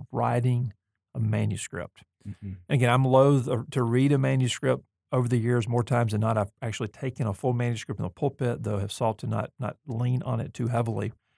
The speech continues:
Speaker 1: There's something about that discipline of typing it out, of writing it out, that, that it brings about clarity. It brings about exactness. And so I, I guess, again, I don't wanna over, overly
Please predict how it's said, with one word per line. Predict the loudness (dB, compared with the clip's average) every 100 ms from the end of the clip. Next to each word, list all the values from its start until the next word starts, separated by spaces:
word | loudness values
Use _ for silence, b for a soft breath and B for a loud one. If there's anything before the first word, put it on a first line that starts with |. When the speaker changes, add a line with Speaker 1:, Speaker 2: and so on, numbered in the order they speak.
| _ -8
Speaker 1:
There's | -2
something | 0 2
about | 0
that | 0 0
discipline | 0 -2 0 0
of | -2 -6
typing | -12 -4 -2 2
it | 2
out, | 2 0
of | -2 -2
writing | 0 2 2 0
it |
out, | -2 -2
that, | -6 -4
that | -6
it | -6 -8
brings | -6 -2 0 0
about | 2 0 0 -6 _ _ _ -14
clarity. | -2 0 2 0 -4 -6
It | -4
brings | -2 0
about | 0 0 -2 -4
exactness. | -10 -10 -6 -2 -2 -4 -14 -14 -16 _ _ _ _ _ _ 0
And | 2
so | 4 6 6 2 -4 _ -8
I, | 0 0 2
I |
guess, | 0 2
again, | 2
I |
don't | 2 2
wanna | 2 2
over, | 2 4 2 2
overly | 0 0 2